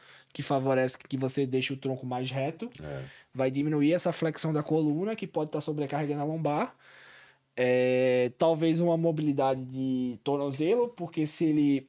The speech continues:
Speaker 1: tem um déficit de dorsiflexão, o joelho não vai muito pra frente.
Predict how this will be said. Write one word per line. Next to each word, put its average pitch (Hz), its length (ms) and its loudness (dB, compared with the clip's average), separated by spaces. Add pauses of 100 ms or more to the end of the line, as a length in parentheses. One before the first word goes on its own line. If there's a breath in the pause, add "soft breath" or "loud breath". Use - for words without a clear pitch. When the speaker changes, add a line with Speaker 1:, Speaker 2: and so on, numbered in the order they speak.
(160)
Speaker 1:
tem 160 140 2
um 147 120 0
déficit 143 400 0
de 139 60 -4
dorsiflexão, 160 880 0 (1040 loud breath)
o 147 80 4
joelho 170 320 4
não 175 80 2
vai 160 160 4
muito 165 220 0
pra 170 100 2
frente. 226 580 0